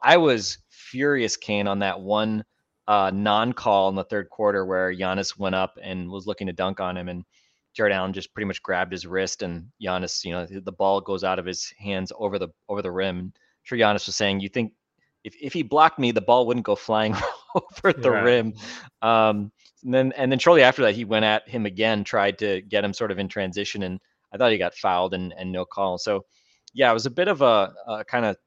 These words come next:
Speaker 1: touch and go night. Um, slow start from him. He didn't score in the first quarter at all. I think he only took one shot. You know, he wasn't really forcing anything.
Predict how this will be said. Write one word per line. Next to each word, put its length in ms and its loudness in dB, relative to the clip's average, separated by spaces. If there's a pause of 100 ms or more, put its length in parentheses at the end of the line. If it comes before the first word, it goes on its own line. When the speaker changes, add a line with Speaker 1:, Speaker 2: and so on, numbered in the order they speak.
(100)
Speaker 1:
touch 260 -4
and 120 -2
go 160 2
night. 360 -2 (100)
Um, 440 -4
slow 280 -2
start 320 0
from 100 -4
him. 60 -4
He 80 -6
didn't 160 -8
score 180 -2
in 60 -2
the 80 -8
first 240 -10
quarter 260 -4
at 80 -2
all. 300 2 (320)
I 80 -10
think 140 -12
he 40 -4
only 140 -2
took 180 -8
one 200 -2
shot. 500 2
You 80 -8
know, 220 -2
he 100 -12
wasn't 320 -4
really 160 -4
forcing 440 -6
anything. 520 -6